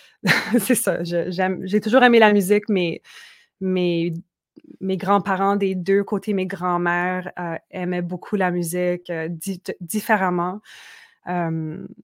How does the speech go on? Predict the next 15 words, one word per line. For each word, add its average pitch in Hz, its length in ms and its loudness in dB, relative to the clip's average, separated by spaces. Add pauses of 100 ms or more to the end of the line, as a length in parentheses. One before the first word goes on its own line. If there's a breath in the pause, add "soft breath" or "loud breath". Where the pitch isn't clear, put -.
(320)
mais, 165 760 -2
tu - 160 -20 (300)
sais, - 160 -4
la, 165 260 2
ça 175 140 -10
a - 20 -8
toujours 180 280 -4
été 175 200 -4
très 185 180 -10
présent 180 300 -4
dans 180 140 2
ma 170 160 0
vie. 196 300 0
Puis, 180 360 -4 (480)
ma, 175 680 0